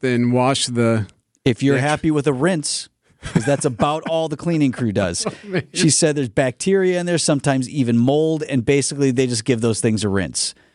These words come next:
Speaker 2: So no deep clean on the coffee maker. Run down the lobby and grab some coffee. Most everybody has a free cup anyway.
Speaker 1: That's true.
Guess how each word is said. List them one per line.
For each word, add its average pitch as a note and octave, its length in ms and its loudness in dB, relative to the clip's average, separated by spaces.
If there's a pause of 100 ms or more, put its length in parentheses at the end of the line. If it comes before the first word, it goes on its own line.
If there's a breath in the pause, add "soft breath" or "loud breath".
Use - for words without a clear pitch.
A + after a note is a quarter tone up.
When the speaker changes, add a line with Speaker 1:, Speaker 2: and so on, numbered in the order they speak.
Speaker 2:
So B2+ 100 2
no C#3+ 260 4
deep D3+ 280 -2
clean C3 380 0 (260)
on B2+ 100 0
the B2 80 0
coffee A2 340 -4
maker. G#2 400 -4 (320 soft breath)
Run D3 220 2
down D3+ 260 0
the D3+ 100 -4
lobby C3 440 0
and B2 100 0
grab B2 220 0
some B2+ 140 -2
coffee. A2+ 360 -2
Most A2+ 220 -2
everybody C3+ 360 2
has A#2+ 180 0
a A2+ 40 -2
free B2+ 240 0
cup A2+ 300 -2
anyway. F2+ 340 -2
Speaker 1:
That's B2+ 180 0
true. A2 300 -2